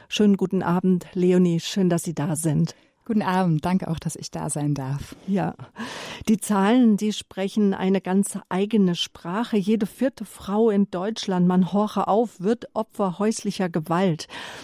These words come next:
Speaker 1: Die wenigsten Frauen zeigen die Gewalttaten an aus Angst. Was sie durchmachen, ist erschütternd.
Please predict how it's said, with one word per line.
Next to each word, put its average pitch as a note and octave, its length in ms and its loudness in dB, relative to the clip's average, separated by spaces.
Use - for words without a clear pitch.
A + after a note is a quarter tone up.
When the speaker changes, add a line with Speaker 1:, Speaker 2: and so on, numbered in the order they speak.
Speaker 1:
Die F3 180 4
wenigsten G3 580 2
Frauen G3 680 2
zeigen F#3 420 -2
die F#3 100 -14
Gewalttaten F3 960 0
an F#3 360 2
aus F#3 160 -4
Angst. F3 580 -2
Was G3+ 220 0
sie G#3 140 0
durchmachen, A#3 880 0
ist - 260 -10
erschütternd. A#3+ 720 -2